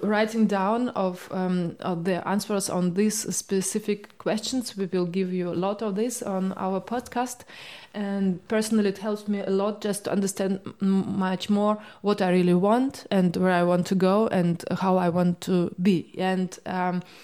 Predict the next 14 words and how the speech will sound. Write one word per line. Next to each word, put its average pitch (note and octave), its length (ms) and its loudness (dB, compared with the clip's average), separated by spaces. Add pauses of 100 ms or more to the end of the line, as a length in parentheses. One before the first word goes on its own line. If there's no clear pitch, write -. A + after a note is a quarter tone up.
(160)
then G3 180 2
on F#3 140 4
the, E3 320 2
you - 220 -6
say, D#3+ 400 0
magical F#3 420 0
level, G3+ 400 4
but E3+ 180 -2
actually F#3 360 -2
it E3+ 100 -8
works F3 280 -4
with F3+ 140 0
your D#3 120 -2
subconscious, A3 880 -2